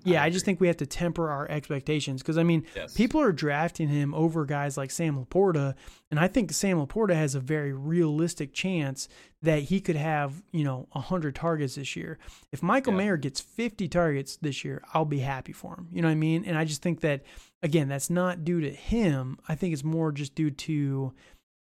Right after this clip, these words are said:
Speaker 1: all the other players y-, that they have, right?
Speaker 2: Yeah,
Speaker 1: So,
Speaker 2: yeah.
Speaker 1: um, and the scheme and everything. So I could be wrong on that one. Um, I would not be shocked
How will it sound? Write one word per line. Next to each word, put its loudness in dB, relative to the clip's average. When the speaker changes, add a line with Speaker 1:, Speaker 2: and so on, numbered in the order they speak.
Speaker 1:
all 6
the -2
other 2
players -4
y-, -4
that 2
they 0
have, -6
right? -6
Speaker 2:
Yeah, -6
Speaker 1:
So, -2
Speaker 2:
yeah. -12
Speaker 1:
um, -2
and 2
the 0
scheme -2
and -8
everything. -10
So -2
I 4
could 2
be 4
wrong 4
on 2
that 0
one. -2
Um, -2
I 0
would 0
not -2
be -2
shocked -4